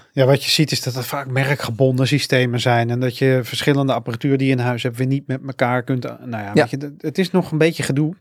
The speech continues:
Speaker 2: Ja.
Speaker 1: En het wachten is op, op het systeem die gewoon al die verschillende merken, types en soorten wel aan kan sturen,
Speaker 2: Ja,
Speaker 1: weet
Speaker 2: met,
Speaker 1: je wel.
Speaker 2: met,
Speaker 1: Dat
Speaker 2: met die lucht, met, met onze airco kan dat met een, met één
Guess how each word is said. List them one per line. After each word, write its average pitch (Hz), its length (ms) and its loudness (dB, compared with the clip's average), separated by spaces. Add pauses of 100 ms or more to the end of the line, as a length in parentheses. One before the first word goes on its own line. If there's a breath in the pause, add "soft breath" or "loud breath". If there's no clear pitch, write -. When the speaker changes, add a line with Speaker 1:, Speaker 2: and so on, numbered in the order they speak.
(220 loud breath)
Speaker 2:
Ja. 196 160 2 (200 loud breath)
Speaker 1:
En 151 180 -2
het 139 120 0
wachten 143 300 2
is 123 100 0
op, 127 140 -8 (280)
op 127 120 -18
het 135 100 -12
systeem 131 580 -2
die 123 140 -6
gewoon 120 280 -8
al 170 240 4
die 208 100 2
verschillende 160 420 2
merken, 151 360 0
types 139 340 -4
en 127 60 -4
soorten 127 760 0
wel 127 260 2
aan 101 160 -8
kan 95 200 -10
sturen, 95 340 -12
Speaker 2:
Ja, 135 80 4
Speaker 1:
weet 110 80 4
Speaker 2:
met, 117 100 2
Speaker 1:
je - 60 -6
wel. 135 100 -8
Speaker 2:
met, 123 160 0
Speaker 1:
Dat 131 100 0
Speaker 2:
met 127 120 0
die 127 80 2
lucht, 131 280 4
met, 135 200 2
met 123 400 -2
onze 127 200 0
airco 170 280 4
kan 156 320 -2
dat 143 300 2
met 139 200 -2
een, 135 300 0
met 135 220 -2
één 143 400 0